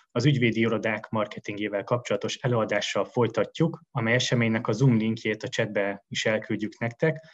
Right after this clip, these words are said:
Ha van kedvetek, tartsatok velünk ott is. A rövid felvezető után térjünk is rá a konkrét előadásunkra, Orsolyára.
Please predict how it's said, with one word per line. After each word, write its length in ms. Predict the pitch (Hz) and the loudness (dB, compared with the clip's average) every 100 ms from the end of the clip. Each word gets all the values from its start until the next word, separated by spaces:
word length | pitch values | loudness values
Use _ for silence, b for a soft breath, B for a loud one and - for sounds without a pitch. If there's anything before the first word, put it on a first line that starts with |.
| B B | B B
Ha 100 | 135 | 0
van 180 | 143 135 | 4 4
kedvetek, 440 | 120 110 107 104 | 2 0 -2 -4
tartsatok 480 | - 104 101 - 98 | -2 -2 -2 -6 -6
velünk 280 | 101 101 90 | -8 -8 -6
ott 240 | 95 - | -8 -8
is. 300 | 98 98 - _ _ _ _ - B B _ | -10 -10 -12 _ _ _ _ -20 B B _
A 80 | - | 2
rövid 260 | 135 165 - | 4 4 2
felvezető 560 | 123 113 107 107 - | 2 2 2 -2 -2
után 640 | 98 98 127 143 156 - _ _ _ - _ - | -4 0 2 4 2 0 _ _ _ -20 _ 0
térjünk 340 | 131 120 104 | 2 2 -2
is 180 | 104 - | -4 0
rá 320 | 113 117 113 | 2 0 -4
a 100 | - | -12
konkrét 420 | 104 104 - 101 104 | -6 -6 -6 -6 -4
előadásunkra, 1040 | 98 98 95 95 - 101 90 117 139 - | -4 -4 -4 -6 -8 -8 -2 0 0 -4
Orsolyára. 760 | - 95 - 104 98 95 98 - | -6 -6 -4 -2 -2 -2 -4 -8